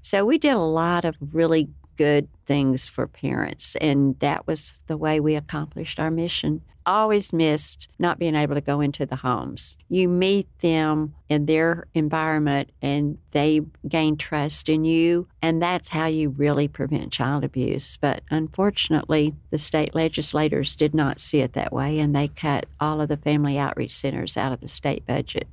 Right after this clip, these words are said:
At the time, we had done measurements. We looked at all of the cases that all the family outreach centers, there were, like, thirty-six family outreach centers in the state of Texas, and there were two, I believe, at that time in Florida. Ninety-six percent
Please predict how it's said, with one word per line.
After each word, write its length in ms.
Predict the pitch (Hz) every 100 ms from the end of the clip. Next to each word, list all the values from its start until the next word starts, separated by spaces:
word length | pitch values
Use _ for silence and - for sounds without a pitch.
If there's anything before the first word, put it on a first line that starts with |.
| - -
At 160 | 170 -
the 100 | -
time, 520 | - 214 254 247 170
we 340 | 180 180 170 -
had 320 | 175 165 151
done 460 | 160 160 160 147 -
measurements. 840 | 160 170 170 160 156 151 - - - -
We 120 | 165
looked 260 | 160 185 -
at 120 | -
all 320 | - 165 185
of 100 | 190
the 60 | 180
cases 540 | - 175 156 - 139 -
that 200 | - - -
all 400 | 165 202 202 180
the 120 | 156
family 360 | 147 151 147 135
outreach 320 | - - -
centers, 300 | 135 123 123
there 140 | 170
were, 120 | 160
like, 220 | 147 131 -
thirty-six 600 | 156 175 175 - - -
family 380 | - 160 165 156
outreach 380 | 147 - - -
centers 500 | - 127 - - - -
in 140 | 160
the 80 | 151
state 340 | - 156 160
of 140 | 147 -
Texas, 600 | 151 - - - - - -
and 200 | 156 156
there 120 | 147
were 80 | 147
two, 340 | - 175 160
I 80 | 147
believe, 320 | 151 160 147
at 160 | 165 -
that 160 | -
time 320 | - 165 156 151
in 200 | 139 143
Florida. 640 | - 143 139 131 73 - - -
Ninety-six 960 | 165 170 180 196 190 - - 156 -
percent 600 | - 151 - 165 143 139